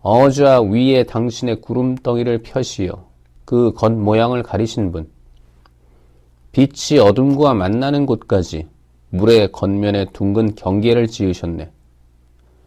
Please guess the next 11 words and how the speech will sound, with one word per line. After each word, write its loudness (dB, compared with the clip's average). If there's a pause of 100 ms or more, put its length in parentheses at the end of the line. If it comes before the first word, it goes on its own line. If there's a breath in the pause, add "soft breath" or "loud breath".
(640)
그분의 4
꾸지람에 2
하늘의 -2
기둥들이 -2
뒤흔들리며 0
놀라네. -4 (1500)
당신 2
힘으로 2
바다를 2
놀라게 2
하시고 -6